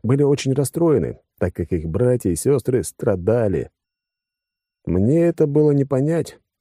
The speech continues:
но я поверил на слово и пообещал побыстрее вернуться и решить вопрос с их изъятием. Но для начала нужно было решить вопрос с нашим отбытием отсюда. «Переговоры?» — уточнил Алекс.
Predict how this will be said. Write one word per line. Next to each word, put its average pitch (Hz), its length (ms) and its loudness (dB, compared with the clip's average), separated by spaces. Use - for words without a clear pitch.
но 87 320 -2
я 104 460 2
поверил 104 480 0
на 117 220 0
слово 101 340 0
и 87 100 -2
пообещал 85 480 -2
побыстрее 101 480 0
вернуться 92 560 -2
и 123 100 0
решить 120 280 -2
вопрос 110 380 0
с - 80 -4
их 104 160 -2
изъятием. 98 680 -2
Но 147 240 2
для 151 140 2
начала 131 380 2
нужно 98 300 0
было 92 160 0
решить 87 300 -2
вопрос 95 380 -2
с - 100 -12
нашим 98 340 -4
отбытием 98 560 -2
отсюда. - 400 -12
«Переговоры?» — 117 840 4
уточнил 85 520 -2
Алекс. 73 340 -4